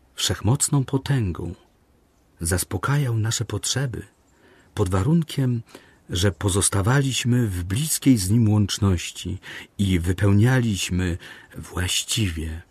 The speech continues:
nasze obowiązki wobec Niego. Mając taki punkt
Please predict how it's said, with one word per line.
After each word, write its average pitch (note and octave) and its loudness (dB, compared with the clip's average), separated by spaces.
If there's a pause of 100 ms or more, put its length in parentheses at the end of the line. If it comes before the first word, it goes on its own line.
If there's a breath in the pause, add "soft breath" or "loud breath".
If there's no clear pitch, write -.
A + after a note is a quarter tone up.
(500)
nasze A2 0
obowiązki G2 -2
wobec F#2 -2
Niego. E2 -6 (840 loud breath)
Mając F#3+ 2
taki F3 -4
punkt A2 0